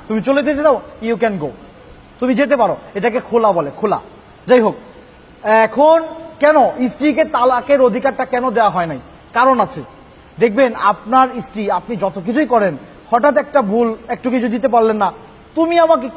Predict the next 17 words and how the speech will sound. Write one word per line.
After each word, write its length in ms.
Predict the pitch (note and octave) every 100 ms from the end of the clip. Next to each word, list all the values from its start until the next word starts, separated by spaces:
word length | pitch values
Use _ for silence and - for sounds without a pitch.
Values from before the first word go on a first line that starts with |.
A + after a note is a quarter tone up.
| -
কিছুই 320 | D4+ B3+ C4+
দিতে 220 | G#3+ G3
পারো 180 | D#3 D3
না, 160 | C#3+ B2+ A#2 - - - - - - - - - -
সারা 260 | B3+ C4 C4+ F3
জীবন 300 | D4+ E4+ C#4+
তোমার 260 | C#4+ C4+
কাছে 200 | A#3 G#3+
আমি 280 | A3 G#3 G3+ - -
এসে 180 | G3+ G#3
ধরাই 360 | E3 D#3 A#3 A#3+
খেলাম, 280 | - F#3+ D#3
শান্তি 240 | F#3 F3+ F3+
পেলাম 240 | E3+ D#3+ D3+
না", 80 | - - - - - -
এরকম 260 | A3 G#3+ G#3+
বলবে। 260 | F3 C#3+